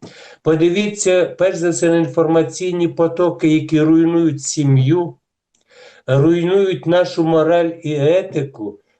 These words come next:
бо, е, руйнація оцих основ, вона призведе до знищення і руйнації етносу в цілому.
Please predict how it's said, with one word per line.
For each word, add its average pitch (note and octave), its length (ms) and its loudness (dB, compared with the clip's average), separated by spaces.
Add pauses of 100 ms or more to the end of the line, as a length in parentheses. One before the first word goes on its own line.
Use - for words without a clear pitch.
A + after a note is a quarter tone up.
(100)
бо, C#3 480 0 (280)
е, D3 240 2
руйнація D#3+ 720 0
оцих D#3 520 -2
основ, C#3+ 720 -2 (180)
вона F3 220 0
призведе E3 640 -2
до E3 320 0
знищення C3+ 1200 -2
і D#3 240 2
руйнації D#3+ 960 0
етносу E3 580 -2
в C#3 100 -14
цілому. D3 720 -2